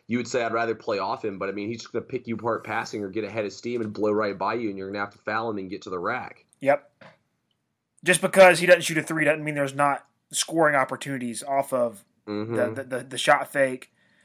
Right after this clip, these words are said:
Speaker 2: and the pass and the movement.
Speaker 1: Yeah, and, I mean, even, like, in that game against the Rockets the other night, like, that behind the back pass he had where he wasn't even looking, like, that pass
Speaker 2: Yeah.
Speaker 1: was unreal. He has
Speaker 2: Yeah.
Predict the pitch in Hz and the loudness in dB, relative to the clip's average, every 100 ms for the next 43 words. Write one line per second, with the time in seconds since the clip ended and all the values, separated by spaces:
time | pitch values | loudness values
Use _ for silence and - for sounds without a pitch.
0 | _ _ _ _ 131 127 - 143 139 135 | _ _ _ _ -10 -8 2 6 8 8
1 | 127 - - - 127 120 123 113 - _ | 4 -4 -8 -12 -10 -6 -6 -6 -12 _
2 | _ _ _ _ _ _ _ _ _ - | _ _ _ _ _ _ _ _ _ -20
3 | _ - 151 139 92 123 135 143 143 117 | _ -4 0 0 -2 -2 -2 -2 -4 -6
4 | - 143 147 139 131 - - - 120 131 | -8 -6 -6 -6 -12 -16 -18 -8 -6 -4
5 | 131 120 113 131 131 123 107 101 120 113 | -6 -6 -4 -4 -4 -6 -4 -2 -2 -6
6 | - 104 101 98 98 98 120 113 113 120 | -8 -6 -4 -4 -6 -6 -6 -4 -4 -6
7 | 110 85 101 110 139 123 120 127 123 117 | -6 -6 -6 -6 -8 -8 -6 -8 -10 -8
8 | 110 110 113 113 110 92 104 131 123 98 | -4 -2 -4 -4 -10 -6 -6 -4 -4 -4
9 | 117 120 131 110 101 - 117 113 104 123 | -6 -4 -4 -4 -6 -6 -4 -2 0 0
10 | 101 110 127 131 117 98 | 0 -2 -4 -4 -4 -6